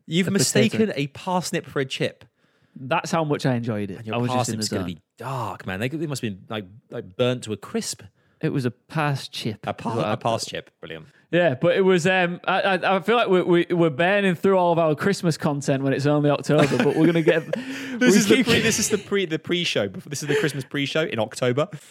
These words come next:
Speaker 2: <laughs> I'll tell you what, right? If you are listening to this and you're getting excited for Christmas, I imagine that one of the things that will be on a lot of people's minds this holiday season is, can I,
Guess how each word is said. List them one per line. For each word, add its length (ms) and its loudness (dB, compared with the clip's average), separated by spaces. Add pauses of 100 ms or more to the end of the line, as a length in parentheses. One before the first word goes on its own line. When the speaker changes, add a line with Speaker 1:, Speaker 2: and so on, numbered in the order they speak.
Speaker 2:
<laughs> 360 0
I'll 140 2
tell 160 2
you 80 2
what, 160 2
right? 320 0 (720)
If 160 0
you 140 4
are 160 4
listening 300 2
to 120 4
this 400 0 (180)
and 120 2
you're 80 2
getting 260 2
excited 400 0
for 80 -2
Christmas, 600 -2 (680)
I 140 2
imagine 480 2
that 140 2
one 280 2
of 80 2
the 100 4
things 320 0
that 100 2
will 60 2
be 140 4
on 100 4
a 60 4
lot 220 4
of 80 -2
people's 360 2
minds 540 -2 (180)
this 160 2
holiday 340 2
season 520 -2 (480)
is, 180 0
can 380 -2
I, 360 0